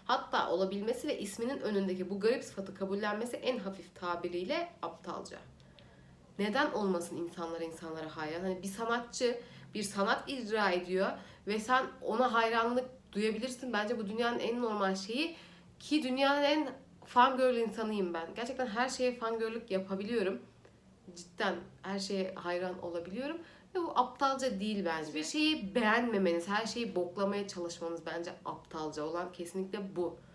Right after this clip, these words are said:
Hayatın biraz keyfini çıkartın. Hayat her şeyi bok atmak için çok kısa bence.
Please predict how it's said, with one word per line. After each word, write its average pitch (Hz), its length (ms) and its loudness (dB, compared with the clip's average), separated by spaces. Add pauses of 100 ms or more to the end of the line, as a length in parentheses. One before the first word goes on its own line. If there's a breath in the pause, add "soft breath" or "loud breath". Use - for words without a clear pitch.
(400 loud breath)
Hayatın 214 320 -2
biraz 233 200 0
keyfini 202 420 -2
çıkartın. 175 520 -6 (120)
Hayat 190 280 -2
her 196 160 -2
şeyi 202 360 -6
bok 190 260 0
atmak 196 360 -4
için 208 300 -8 (380 loud breath)
çok 196 320 -6
kısa 160 340 -6
bence. 147 360 -8